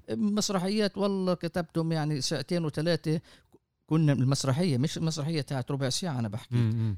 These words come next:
Speaker 1: أنا كنا نعمل
Speaker 2: طويلة.
Speaker 1: مسرحيات طويلة اللي الناس تقعد من أول دقيقة
Speaker 2: مهم.
Speaker 1: لآخر دقيقة. وأقول لك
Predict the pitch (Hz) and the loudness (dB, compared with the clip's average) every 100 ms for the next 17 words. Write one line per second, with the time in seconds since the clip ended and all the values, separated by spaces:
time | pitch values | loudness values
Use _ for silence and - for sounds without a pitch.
0 | - 131 127 127 - 165 151 160 143 135 | -4 -2 0 0 -2 -2 0 2 4 4
1 | 151 143 143 151 170 - 143 175 196 180 | 2 0 -2 -2 -2 -2 0 0 0 -2
2 | - 143 143 143 151 175 156 - - 165 | -4 -4 -2 0 0 0 0 -4 -4 -4
3 | 131 117 143 143 - _ _ 143 170 190 | -4 -2 -2 -4 -12 _ _ 0 4 4
4 | - 175 156 143 135 131 156 156 135 151 | 4 4 6 6 4 0 2 2 4 0
5 | - 107 98 123 143 131 - 190 165 - | -2 -10 -6 -6 -2 -2 2 2 4 4
6 | 139 131 131 - 165 147 151 - - - | 4 2 0 0 0 2 0 -2 -12 -2
7 | 135 135 156 175 175 185 - | 4 6 6 4 2 -2 -8